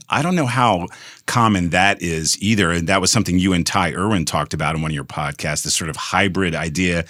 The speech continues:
to mixing music and talk. And I have this music show now in Boston. I think about how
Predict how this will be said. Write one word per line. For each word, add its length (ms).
to 100
mixing 440
music 260
and 160
talk. 280
And 100
I 20
have 120
this 160
music 300
show 220
now 220
in 100
Boston. 420
I 100
think 220
about 220
how 320